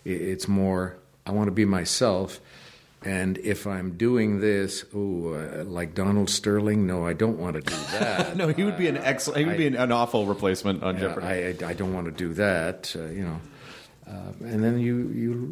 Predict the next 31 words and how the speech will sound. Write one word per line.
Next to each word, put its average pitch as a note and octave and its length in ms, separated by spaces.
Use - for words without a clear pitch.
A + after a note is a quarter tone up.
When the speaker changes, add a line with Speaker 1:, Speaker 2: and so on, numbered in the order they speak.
Speaker 1:
look C3+ 220
at A2 80
other C3 200
people A2 380
who G2 200
are F#2+ 140
in G#2 140
the G2 60
public G#2 400
eye G2+ 220
at F2+ 120
the F2 60
same G#2 280
time. A2 260
Doc G2+ 280
Rivers, A2+ 500
coach G2+ 360
of F#2+ 300
the, G2 300
the G2+ 120
Clippers. A2 520
Uh, B1 140
when F#2 220
you F#2+ 140
hear A#2+ 340
him B2 280
being A#2 280
interviewed, A2+ 680
he F#3 160
makes E3+ 320
sense. - 560